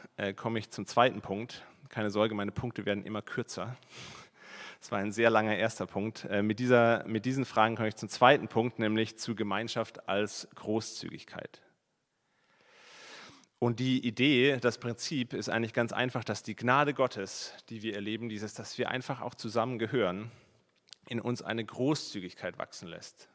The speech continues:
Und, äh, man könnte das vielleicht auch Offenheit nennen, aber mit, mit dieser Großzügigkeit meine ich so ein, so ein grundsätzliches Interesse, äh, an sich kümmern, eine,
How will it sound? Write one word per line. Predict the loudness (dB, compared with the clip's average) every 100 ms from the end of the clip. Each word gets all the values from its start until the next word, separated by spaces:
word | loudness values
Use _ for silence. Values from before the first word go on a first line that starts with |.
| _
Und, | -10 -8 0
äh, | 2 2 -2
man | -6 -6 -2
könnte | 0 2
das | 2
vielleicht | 2 2
auch | 0 -4 0
Offenheit | -2 0 2 2 4
nennen, | 2 2 2
aber | 2
mit, | 0 -4 -16 -10
mit | -6 0
dieser | 4 2
Großzügigkeit | 4 4 6 4 2 2 2 2
meine | 0 -2
ich | -2
so | -4
ein, | -4 -4
so | -4
ein | -4 -8
grundsätzliches | -4 0 0 0 -4 -4 -4 -2 -2 -6
Interesse, | -10 -6 -2 0 2 2 4 2 0 -2 -4
äh, |
an | -4 -4
sich | -6 -6 -4
kümmern, | -2 2 2 2
eine, | 0 -2 -2